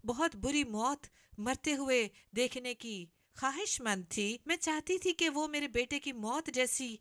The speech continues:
कीमत चुकाए, लेकिन वहां होते हुए मेरे और मेरे शौहर के साथ कुछ पेश आया। हमारे दिलों पर कुछ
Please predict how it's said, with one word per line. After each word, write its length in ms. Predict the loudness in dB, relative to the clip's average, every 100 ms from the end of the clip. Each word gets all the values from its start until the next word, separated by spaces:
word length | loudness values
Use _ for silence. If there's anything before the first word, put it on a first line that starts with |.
| -4
कीमत 380 | -2 -2 -6
चुकाए, 480 | -6 -8 -4 -4 -6 -12 _ _ _ _ _ _ _ _ _ _ _ _ 0
लेकिन 420 | 2 2 0 -4 _ _ 2
वहां 280 | 4 4 2
होते 300 | 2 4 4
हुए 640 | 4 4 4 4 2 -4 _ _ _ -4
मेरे 380 | 0 2 4 4
और 480 | 6 6 6 2 -6 _ _ -8
मेरे 240 | -2 0 0
शौहर 340 | 0 0 -2
के 160 | -2 -2
साथ 220 | -2 -2
कुछ 220 | -4 -4
पेश 340 | -4 -6 -6
आया। 280 | -6 -8 -8 -14 -20 -2
हमारे 340 | 0 2 0
दिलों 320 | 0 2 4 4
पर 180 | 4
कुछ 360 | 2 4 2 0